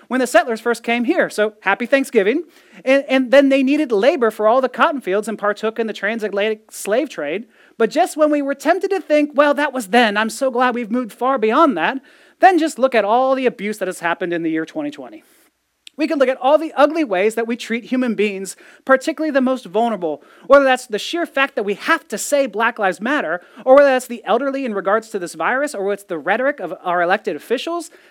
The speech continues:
This past year alone, I've, I've heard so many people say,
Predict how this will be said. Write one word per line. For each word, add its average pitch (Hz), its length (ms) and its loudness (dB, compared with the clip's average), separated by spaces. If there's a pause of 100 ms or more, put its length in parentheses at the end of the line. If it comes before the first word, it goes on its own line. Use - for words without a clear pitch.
(120)
This 294 160 -2
past - 400 -4
year 269 240 -2 (160)
alone, 247 560 2
I've, 214 240 2
I've 226 140 0
heard 277 160 -4
so 294 240 0
many 311 160 0
people 285 300 -4
say, 254 340 -2